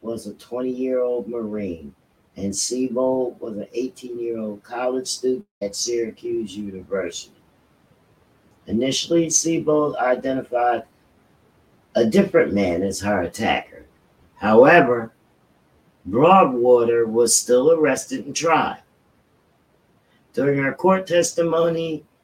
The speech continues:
DeBold claimed Broadwater was the man who raped her, despite stating he was not when questioned by police. The man maintained his innocence, but was ultimately ordered to serve between eight and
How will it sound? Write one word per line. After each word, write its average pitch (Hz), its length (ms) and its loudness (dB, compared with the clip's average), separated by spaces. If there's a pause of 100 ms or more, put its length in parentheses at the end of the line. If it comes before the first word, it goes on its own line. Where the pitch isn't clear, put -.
(220)
DeBold 147 520 0
claimed 147 380 0
Broadwater 139 640 -2
was 110 220 -8
the 113 100 -12
man 110 300 -6
who 104 220 -6
raped 104 280 -10
her, 101 100 -6
despite 123 840 -4
stating 127 560 -6
he 117 180 -4
was 95 300 -10
not 120 440 -8 (420)
when 101 180 -4
questioned 107 520 -6
by 95 260 -4 (120)
police. - 560 -10 (840)
The 104 100 0
man 139 640 0
maintained 226 720 -4
his - 260 -6
innocence, 151 720 -2
but - 220 -6
was 98 340 -4 (320)
ultimately 123 800 -6
ordered 110 400 -8
to 98 140 -12
serve 104 520 -6
between 82 380 -20 (140)
eight 117 260 -12 (140)
and 73 240 -16